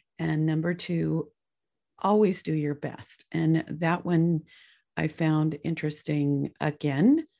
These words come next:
because always do your best. And the subheading of that is, "And your best will change from day to day," something like that. Okay,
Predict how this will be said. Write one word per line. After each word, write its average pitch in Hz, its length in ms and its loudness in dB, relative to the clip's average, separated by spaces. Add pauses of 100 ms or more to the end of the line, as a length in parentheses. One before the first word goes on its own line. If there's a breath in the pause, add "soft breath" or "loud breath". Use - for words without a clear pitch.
(380 soft breath)
because 160 580 -2
always 240 360 0
do 233 100 -4
your 208 160 2
best. 165 500 -6
And 165 120 -2
the 160 60 0
subheading 185 1300 -4
of 160 120 -4
that 160 320 0
is, 151 340 -2 (400 loud breath)
"And 170 180 4
your 160 220 2 (320)
best 214 320 0
will 202 160 -2
change 160 760 -2 (280)
from 170 180 -4
day 151 180 2
to 147 120 -2
day," - 420 -6
something 156 380 -6
like 127 180 -6
that. - 140 -12 (400)
Okay, 254 300 2